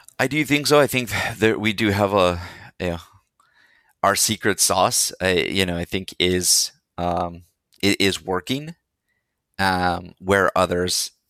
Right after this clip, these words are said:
you know, have not, both conventional and, uh, sustainable or climate-focused neobanks, uh, you know, have not, uh, been able to succeed. We, we are moving forward. We're growing,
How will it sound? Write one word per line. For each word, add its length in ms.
you 120
know, 120
have 460
not, 300
both 320
conventional 960
and, 520
uh, 360
sustainable 560
or 120
climate-focused 800
neobanks, 600
uh, 40
you 120
know, 100
have 340
not, 500
uh, 460
been 180
able 220
to 120
succeed. 480
We, 240
we 160
are 360
moving 360
forward. 340
We're 120
growing, 540